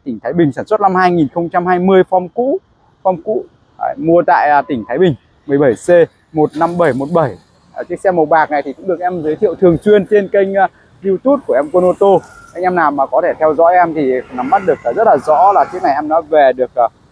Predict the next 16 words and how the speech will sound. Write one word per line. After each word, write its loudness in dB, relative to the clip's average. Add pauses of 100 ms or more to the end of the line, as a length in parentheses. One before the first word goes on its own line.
(1200)
hơn 2
một 0
tháng 0
rồi, 0 (120)
trước 2
Tết, 4
con 2
này 0
về 0
trước -10
Tết 0
cơ, -10 (440)
trước -20
Tết -2
cơ. -6 (380)
Đấy. -4